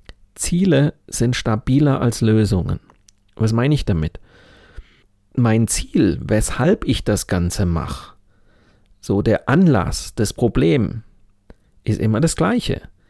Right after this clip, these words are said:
Den Nutzen, den ich mir davon verspreche, der ist auch immer der gleiche. Die Lösung kann sich jetzt ziemlich schnell ändern. Am Anfang denkt mein Auftraggeber, „Oh, rechtsrum wäre eigentlich eine ganz tolle Idee.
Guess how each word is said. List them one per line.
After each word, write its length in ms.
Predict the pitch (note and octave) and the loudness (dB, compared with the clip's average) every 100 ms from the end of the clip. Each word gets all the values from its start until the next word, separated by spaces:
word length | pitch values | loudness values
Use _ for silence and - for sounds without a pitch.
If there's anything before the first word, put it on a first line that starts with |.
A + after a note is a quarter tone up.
| _ _ _ _ - _ A#2+ | _ _ _ _ -20 _ 2
Den 140 | A#2+ | 4
Nutzen, 360 | F#3+ - G3+ F#3+ | 4 2 2 4
den 160 | A2+ | 2
ich 140 | G2+ F#2+ | 0 -2
mir 100 | F#2 | -2
davon 380 | G2+ - F#2 | -4 -4 -6
verspreche, 680 | E2 - - - - - - - - - | -4 -6 -6 -10 -10 -12 -16 -20 -20 -4
der 300 | G#2+ G2+ - | -2 -2 -2
ist 240 | B2+ - - | -2 -2 -6
auch 260 | - D3 - | 0 0 2
immer 260 | D3 B2+ G#2 | 2 2 2
der 160 | E2+ | 0
gleiche. 540 | - - - - - - _ _ _ _ _ _ _ _ _ _ - A#2 | -2 -4 -6 -8 -10 -10 _ _ _ _ _ _ _ _ _ _ -4 2
Die 140 | A2+ | 4
Lösung 640 | B2 D4 C#4 G#2 E2 E2+ - _ _ - | 6 6 4 2 0 -2 -6 _ _ -4
kann 240 | F3 A3 | -2 0
sich 200 | C#3 - | 0 0
jetzt 300 | F2+ - - | -2 -2 -4
ziemlich 340 | - G2 B2+ | 0 0 0
schnell 240 | - D3+ F3 | 0 0 2
ändern. 520 | F#3+ A3 - - - - _ _ - _ _ _ _ _ _ - | 2 4 2 0 -8 -20 _ _ -20 _ _ _ _ _ _ -2
Am 140 | B2+ A#2+ | 0 2
Anfang 400 | A#3 A3 C#3+ A2 | 0 2 0 2
denkt 220 | G#2+ - | 0 2
mein 160 | A#2 | 2
Auftraggeber, 720 | F2 A#2+ C#3 B2+ B2+ C#3 C#3 D3+ | 2 0 0 0 2 2 4 4
„Oh, 160 | C3+ | 4
rechtsrum 600 | G#2+ A2+ C#3+ - - B2+ | 4 2 2 0 0 2
wäre 120 | A#2+ F#2 | 4 2
eigentlich 220 | G#2+ G#2+ | 0 0
eine 120 | A2 | -2
ganz 300 | - C#3 - | 0 0 0
tolle 300 | - A#2 A2 | 0 2 4
Idee. 460 | G#2+ F#2 G#2 - | 2 2 2 0